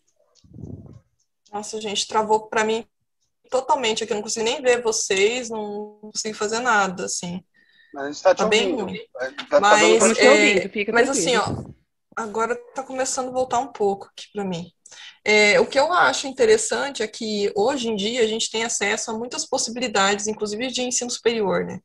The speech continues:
Speaker 1: Eu sou, por exemplo, uma pessoa que, que me formei por meio do ProUni, e eu não vi uma outra possibilidade de ter feito a graduação,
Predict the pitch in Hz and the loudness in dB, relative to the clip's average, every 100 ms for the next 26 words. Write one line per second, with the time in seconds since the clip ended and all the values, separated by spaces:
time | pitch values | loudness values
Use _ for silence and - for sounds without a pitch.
0 | _ - _ - 214 226 233 - 233 214 | _ -20 _ 4 6 6 2 2 4 4
1 | 214 208 202 202 208 208 202 196 202 196 | 2 0 0 -2 -4 -6 -4 -4 -4 -4
2 | 196 - 208 202 196 - 190 - 190 190 | -6 -6 -4 -2 -4 -6 -10 -6 -2 0
3 | 196 208 220 220 202 214 247 _ _ _ | 0 0 0 2 4 2 0 _ _ _
4 | 214 208 202 196 190 208 196 208 302 - | 0 2 2 0 -2 -2 -2 -4 -8 -16
5 | _ _ _ - _ _ 202 208 214 226 | _ _ _ -20 _ _ -4 2 4 4
6 | 294 294 311 285 247 233 247 233 226 - | 0 -2 -4 -2 0 0 0 -2 -4 -6
7 | 226 208 202 214 226 220 269 - 220 220 | -6 0 2 2 -2 -10 -2 6 6 6
8 | - 220 220 226 214 208 208 202 - 208 | 2 -2 -2 -6 -4 -4 -4 -6 -4 -4
9 | 214 294 | -4 -8